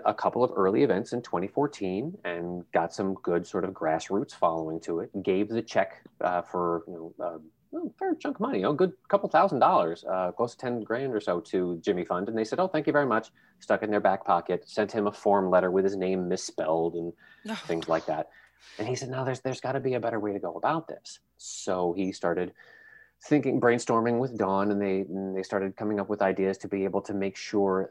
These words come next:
Speaker 1: that the donations from the proceeds that they would be generating would be going towards organizations that could really, w-, wherein the donations could really move the needle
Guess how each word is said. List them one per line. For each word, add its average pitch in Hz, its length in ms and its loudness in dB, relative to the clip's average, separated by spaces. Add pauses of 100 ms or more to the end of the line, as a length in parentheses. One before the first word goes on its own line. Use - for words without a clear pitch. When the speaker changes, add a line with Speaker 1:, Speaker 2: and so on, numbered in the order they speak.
(120)
Speaker 1:
that 95 320 4
the 95 240 -2
donations 101 1040 -2
from 98 200 -2
the 90 60 -4
proceeds 87 880 -4 (100)
that 92 140 -4
they 92 80 -2
would 85 160 -4
be - 100 -6
generating 98 540 0
would 87 140 -2
be 92 80 -2
going 98 260 -4
towards 107 260 0
organizations 90 920 -4
that 85 340 -2 (760)
could 131 220 0 (160)
really, 120 540 2 (880)
w-, 135 380 -2
wherein 135 400 4
the 131 80 4
donations 120 560 -2
could 104 180 -2
really 117 220 0
move 110 320 2
the 98 80 2
needle 85 360 -2